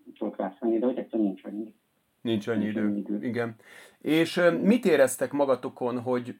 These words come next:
Speaker 2: mit változtatott ez a tizenkét év rajtatok? Mennyiben lettetek mások attól, hogy ott vagytok, ahol vagytok, és nem Magyarországon maradtatok?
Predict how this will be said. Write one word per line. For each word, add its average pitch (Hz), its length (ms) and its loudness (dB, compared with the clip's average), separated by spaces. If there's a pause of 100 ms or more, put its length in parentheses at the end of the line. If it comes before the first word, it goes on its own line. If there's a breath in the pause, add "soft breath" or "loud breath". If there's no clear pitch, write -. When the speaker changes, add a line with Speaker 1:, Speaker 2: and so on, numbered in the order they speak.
(120)
Speaker 2:
mit 139 300 -2
változtatott 117 920 0
ez 113 140 -6
a 117 80 0
tizenkét 104 600 -6
év 90 280 -8 (280)
rajtatok? 95 680 -4 (500 soft breath)
Mennyiben 131 420 2
lettetek 117 420 2
mások 117 420 -2
attól, 135 440 2
hogy 117 140 -2
ott 131 180 -2
vagytok, 107 340 -2
ahol 110 200 4
vagytok, 113 380 0
és 104 220 -12
nem 110 180 -4
Magyarországon 98 720 -2
maradtatok? 92 580 -10